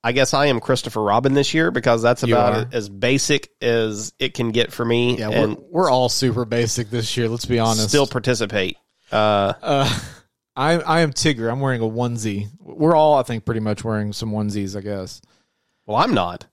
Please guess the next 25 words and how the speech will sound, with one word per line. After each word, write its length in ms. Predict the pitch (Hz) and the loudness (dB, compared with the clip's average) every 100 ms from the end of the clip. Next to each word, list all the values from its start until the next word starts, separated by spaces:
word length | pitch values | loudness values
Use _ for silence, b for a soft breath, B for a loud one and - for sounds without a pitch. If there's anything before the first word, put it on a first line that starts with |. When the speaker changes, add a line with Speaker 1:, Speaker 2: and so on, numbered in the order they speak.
| _ | _
Speaker 2:
You're, 180 | - 143 143 | -4 -2 -2
yeah, 200 | 139 113 | -2 -2
you're 220 | 110 147 | 0 0
not. 320 | 110 90 - - | 0 -4 -8 -4
Speaker 1:
I'm 180 | 139 | 0
wearing 200 | 170 147 | 4 4
a 60 | 101 | 2
polo 420 | - 135 135 123 | 2 2 4 4
and 100 | 98 | 0
shorts. 560 | - 143 117 - - - | -2 0 0 -2 -8 -8
Speaker 2:
Yeah. 180 | 110 85 | -6 -8
Speaker 1:
I'm 80 | - | -8
Speaker 2:
Let's 180 | - 127 | -2 2
Speaker 1:
just 120 | 135 | 2
Speaker 2:
hope 120 | 147 151 | 2 2
Speaker 1:
hoping 80 | 127 | 2
it's 80 | 127 | 2
not 180 | 117 | 0
Speaker 2:
<laughs> 20 | - | 0
Speaker 1:
cold. 340 | 147 143 104 | 2 2 0
Speaker 2:
not 100 | 104 | -2
too 140 | 165 | -4
cold 280 | 165 - 165 | -2 -2 0
that 200 | - 156 | 0 0
night. 240 | 165 175 | 0 -2